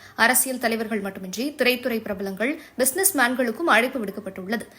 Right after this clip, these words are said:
குறிப்பாக, நாட்டின் பெரும் பணக்காரர்களான கோடீஸ்வரர்கள் முகேஷ் அம்பானி மற்றும் கௌதம் அதானி ஆகியோருக்கும் இந்நிகழ்ச்சியில் கலந்து கொள்ள அழைப்பு விடுக்கப்பட்டுள்ளது குறிப்பிடத்தக்கது. எம் பி பி எஸ், எம் டி உட்பட நாற்பத்தி இரண்டு பட்டப்படிப்பு, ஐ ஏ எஸ், ஐ பி எஸ் பதவி.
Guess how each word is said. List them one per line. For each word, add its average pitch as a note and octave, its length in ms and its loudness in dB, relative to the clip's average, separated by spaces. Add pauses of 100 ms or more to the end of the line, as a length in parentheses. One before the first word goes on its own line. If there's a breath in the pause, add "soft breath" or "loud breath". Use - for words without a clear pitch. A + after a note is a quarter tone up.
(160 loud breath)
குறிப்பாக, C4+ 440 2
நாட்டின் C4+ 420 2
பெரும் B3+ 280 0
பணக்காரர்களான A#3 920 2
கோடீஸ்வரர்கள் A3 680 -2
முகேஷ் B3+ 380 -2
அம்பானி G#3+ 300 0
மற்றும் B3+ 300 -8
கௌதம் A3+ 300 0
அதானி A3 380 0
ஆகியோருக்கும் G3+ 640 -2 (300 loud breath)
இந்நிகழ்ச்சியில் C#4 640 2
கலந்து A#3 260 0
கொள்ள A3+ 200 0
அழைப்பு A3 320 4
விடுக்கப்பட்டுள்ளது G#3 680 -6
குறிப்பிடத்தக்கது. G#3 640 -8 (140)
எம் C#4 180 -4
பி F4+ 80 -6
பி E4 120 -2
எஸ், D4+ 280 2
எம் B3+ 180 -8
டி C4+ 80 0
உட்பட B3+ 400 0
நாற்பத்தி B3 460 2
இரண்டு B3+ 300 -4
பட்டப்படிப்பு, G3 640 -10
ஐ A#3 220 0
ஏ B3 120 -4
எஸ், C#4 220 2
ஐ A#3 140 -2
பி A#3 180 -8
எஸ் G#3+ 200 -4
பதவி. G3 300 -6